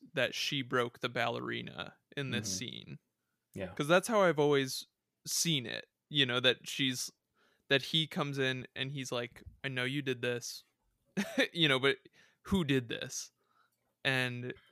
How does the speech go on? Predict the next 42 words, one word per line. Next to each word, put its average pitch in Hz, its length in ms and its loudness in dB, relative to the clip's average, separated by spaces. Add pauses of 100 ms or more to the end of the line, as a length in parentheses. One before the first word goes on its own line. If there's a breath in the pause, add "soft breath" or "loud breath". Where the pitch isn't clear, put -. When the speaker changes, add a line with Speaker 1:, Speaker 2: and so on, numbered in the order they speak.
(160 soft breath)
Speaker 1:
you 139 120 -6
know, 123 120 -2
if 123 160 -6
you 139 80 0
tell 180 280 0
me 135 160 0
this, - 560 -6 (140)
then 127 160 -4
I, 123 200 -4 (260)
I'm 127 120 -4
gonna 123 180 -4
have 123 140 -12
to 131 60 -14
fire 117 260 -2
the 117 80 -10
maid. 127 360 -2
So - 180 -10
who 139 120 -8
did 127 220 0
it?" - 220 -10
And 131 160 -10
she - 120 -10
says, 120 220 -12
"The 127 80 -14
maid," 120 220 -8
you 135 160 2
know, 120 80 -4
and, 123 160 -10 (640 loud breath)
um, 131 480 0 (760)
because 160 220 2
I 165 100 4
think 196 200 -2
that 165 220 2
sets 156 260 -4
up 139 140 -4
a 135 40 0
lot 127 260 0
of 123 120 -8
the 131 80 -4
rest 127 280 -2
of 127 160 -14
the 123 340 -4